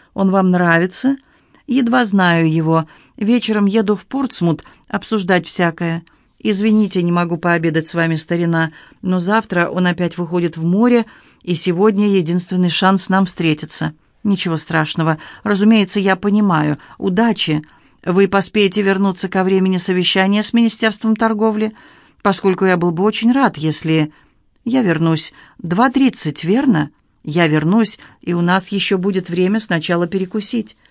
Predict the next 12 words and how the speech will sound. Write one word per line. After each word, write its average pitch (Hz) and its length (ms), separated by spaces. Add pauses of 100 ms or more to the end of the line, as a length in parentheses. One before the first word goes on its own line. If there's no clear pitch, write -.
(300)
Прекрасно. 165 680 (280)
Приезжайте 202 500
ко 175 140
мне 185 160
в - 100
клуб. 170 340 (320)
Потом 269 280
мы 247 260
пройдёмся 185 500
пешком 175 400
на 170 80
совещание. 147 800